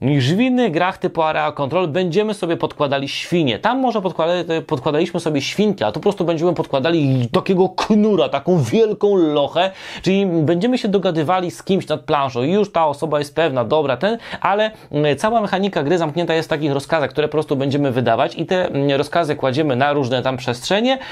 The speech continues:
dogadamy się z kimś, ale jak już się dogadamy, wszyscy już kończą, nagle to wszystko odsłaniamy i nagle ktoś może patrzeć, nie wiem, nam w oczy, no jak to, przecież się umawialiśmy inaczej. Tak, ale ja ci wbiłem nóż w plecy. I to jest najlepsze w grze o Tron.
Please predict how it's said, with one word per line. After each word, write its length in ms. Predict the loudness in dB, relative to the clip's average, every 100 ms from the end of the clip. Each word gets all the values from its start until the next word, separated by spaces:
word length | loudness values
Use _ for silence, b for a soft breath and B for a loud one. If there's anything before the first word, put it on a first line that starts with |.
| B
dogadamy 420 | 0 2 2 0 0
się 160 | -2
z 100 | -2
kimś, 200 | -2 -2
ale 160 | 0 0
jak 160 | 0
już 100 | -4
się 120 | -4 -2
dogadamy, 440 | 0 2 0 -2
wszyscy 360 | 0 -2 0 -4
już 140 | -2
kończą, 340 | 0 0 0
nagle 280 | 0 0 -2
to 80 | -4
wszystko 360 | -4 -2 -2 0
odsłaniamy 760 | 0 0 0 2 2 2 2 0 B B 0
i 120 | 2
nagle 340 | 4 2 0
ktoś 240 | 0 -2 0
może 320 | 0 0 0
patrzeć, 460 | 0 0 -2 -6
nie 80 | -4
wiem, 120 | -2
nam 180 | -2 0
w 60 | 0
oczy, 220 | 0 0
no 140 | 0
jak 240 | 2 2 0
to, 100 | -4
przecież 220 | -2 -2
się 160 | 0 0
umawialiśmy 560 | 2 2 0 -2 -2
inaczej. 380 | 0 0 -2 -4
Tak, 260 | -4 -4 -4
ale 140 | -6
ja 140 | -4
ci 160 | -4 -4
wbiłem 440 | 0 0 0 0
nóż 200 | 0 -2
w 120 | -4 -2
plecy. 360 | 0 0 -2 B B B
I 140 | -2 0
to 240 | 2 2
jest 200 | 2 0
najlepsze 460 | 0 2 0 0 -2
w 100 | -2
grze 300 | -2 0 0
o 120 | -2
Tron. 380 | 0 0 0